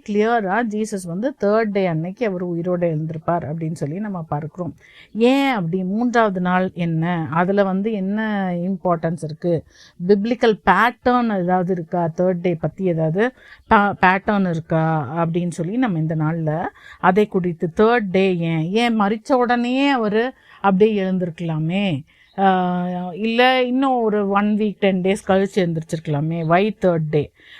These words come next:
அப்-, அதுல என்ன இருக்குது அப்படின்னு சொல்லி நம்ம பைபிள்ல இருந்து தேர்ட் டே பத்தி அதுல என்ன சிக்னிஃபிகன்ஸ்ன்னு சொல்லி நம்ம பார்க்கலாம். ஆதியிலே தேவன் வானத்தையும் பூமியும் உண்டாக்கின பொழுது, ஆதியாகமம் ஒன்றாம் அதிகாரம் பதினொன்றுல இருந்து பதிமூன்று வரைக்கும்,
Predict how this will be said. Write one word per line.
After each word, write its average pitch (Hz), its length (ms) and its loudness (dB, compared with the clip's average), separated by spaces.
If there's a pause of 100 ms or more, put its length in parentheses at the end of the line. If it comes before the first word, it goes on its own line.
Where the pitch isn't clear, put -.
அப்-, 180 240 4
அதுல 190 300 2
என்ன 196 340 0
இருக்குது 165 500 -2
அப்படின்னு 190 300 2
சொல்லி 175 300 -2
நம்ம 185 340 -2 (400)
பைபிள்ல 240 420 4
இருந்து 196 440 0
தேர்ட் 202 240 2
டே 190 140 0
பத்தி 170 320 -2
அதுல 185 200 2
என்ன 175 280 0
சிக்னிஃபிகன்ஸ்ன்னு 165 720 -6
சொல்லி 165 280 -6
நம்ம 156 260 -4
பார்க்கலாம். 165 600 -4 (460)
ஆதியிலே 277 580 4
தேவன் 220 340 0
வானத்தையும் 220 560 -2
பூமியும் 196 440 -2
உண்டாக்கின 196 480 -2 (100)
பொழுது, 160 280 -2
ஆதியாகமம் 185 760 0 (360)
ஒன்றாம் 247 360 4
அதிகாரம் 185 520 2
பதினொன்றுல 277 540 2
இருந்து 247 300 2
பதிமூன்று 233 680 2
வரைக்கும், 190 540 -2